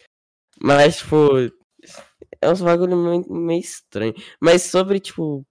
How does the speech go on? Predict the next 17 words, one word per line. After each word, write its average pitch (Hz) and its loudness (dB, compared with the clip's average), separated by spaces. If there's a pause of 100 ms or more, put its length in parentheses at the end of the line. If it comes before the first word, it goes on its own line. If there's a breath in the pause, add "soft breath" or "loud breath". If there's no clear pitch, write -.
novo, 123 0
meu 143 0
Deus, 139 -8
tão 160 -2
novo, 151 -2
tão, 151 -6 (600)
tão, 147 -8 (200)
tão 143 -6
meio 160 0
cedido. 165 -4
Eu 127 0
achei 139 -4
que - -6
ia 139 -4
ser 127 -12
mais 120 -6
legal. 104 -8